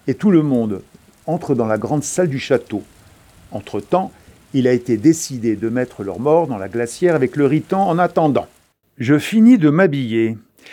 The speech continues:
La petite trousse a trouvé du travail avec un garde velu comme un singe. Tout est en ordre dans le meilleur des mondes. Ça n'a aucun rapport, mais je pense aux moines. Je croyais qu'ils se reproduisaient entre eux quand j'étais petit.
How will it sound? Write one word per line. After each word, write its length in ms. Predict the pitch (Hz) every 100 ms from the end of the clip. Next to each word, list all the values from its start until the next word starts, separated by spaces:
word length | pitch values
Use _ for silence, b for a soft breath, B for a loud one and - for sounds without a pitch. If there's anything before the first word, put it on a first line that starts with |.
| B
La 140 | 156 196
petite 240 | - 208
trousse 280 | - 233 -
a 60 |
trouvé 360 | 156 - 160 185
du 120 | 143
travail 480 | 139 - 151 180 170
avec 260 | 127 123 131
un 120 | 120
garde 320 | 143 156 127
velu 420 | 107 113 143 156
comme 220 | 180 151
un 100 | 131
singe. 540 | 127 - 120 110 92 - _ _ _ _ _
Tout 300 | 170 180 -
est 180 | 131 -
en 160 | 113
ordre 320 | 143 185 160 117
dans 140 | 113
le 120 | 113
meilleur 280 | 127 180 190
des 140 | 143
mondes. 340 | 123 110 95 - - _ _ _ _ _ _ _ _ _ _ _ _ _ _ _ _
Ça 160 | 110
n'a 100 | 120
aucun 220 | 156 185
rapport, 500 | 175 165 - 123 90 b b b b -
mais 180 | 135
je 140 | 131 147
pense 360 | - 208 214
aux 80 | 143
moines. 360 | 131 127 120 107 b b b _
Je 160 | 113 147
croyais 460 | - 202 196 165
qu'ils 180 | - 127
se 120 | -
reproduisaient 760 | 139 180 180 180 151 151 135 127
entre 320 | 127 - 208
eux 40 |
quand 160 | 214 143
j'étais 300 | 117 139 196
petit. 500 | 170 160 - -